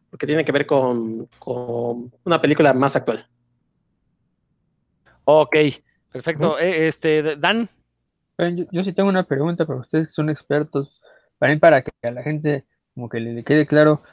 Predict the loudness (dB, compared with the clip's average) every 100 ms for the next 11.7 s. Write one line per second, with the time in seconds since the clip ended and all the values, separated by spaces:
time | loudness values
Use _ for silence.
0 | _ 4 6 8 6 2 _ _ 2 4
1 | 4 6 4 2 -4 -2 -2 0 0 0
2 | -4 -10 -8 -8 -8 -10 -10 -10 -10 -8
3 | -6 -6 -6 -6 -10 _ _ 0 0 2
4 | 2 2 4 6 6 2 -2 -8 -2 -2
5 | 0 0 0 0 -4 -6 -6 -4 -4 -4
6 | -4 -8 -12 -6 -2 -2 -4 -8 -4 -2
7 | -2 -4 -6 -6 -8 _ _ _ _ _
8 | _ -10 -4 -2 -2 0 2 4 4 2
9 | 2 2 2 -2 -10 -12 -14 -12 -8 -8
10 | -6 -2 0 -2 -4 -8 -6 -6 -6 -6
11 | -2 -2 -2 -2 0 0 -2